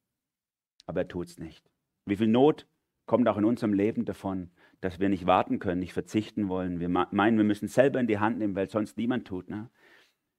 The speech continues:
Wie oft passiert es uns als Eltern, dass unsere Kinder eben nicht die Entwicklung nehmen, wie wir es wollen, und dann üben wir Druck aus, weil wir nicht auf die Knie gehen wollen, zwingen wir lieber die Kinder auf die Knie, üben Druck aus,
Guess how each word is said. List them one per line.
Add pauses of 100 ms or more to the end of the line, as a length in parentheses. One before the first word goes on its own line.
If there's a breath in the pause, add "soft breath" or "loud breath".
(640)
Wie
oft
passiert
es
uns
als
Eltern, (800)
dass
unsere
Kinder
eben (200)
nicht (340)
die
Entwicklung
nehmen,
wie
wir
es
wollen,
und
dann (280 loud breath)
üben
wir
Druck
aus,
weil
wir (500)
nicht
auf
die
Knie
gehen
wollen,
zwingen
wir
lieber
die
Kinder
auf
die
Knie, (380)
üben
Druck
aus,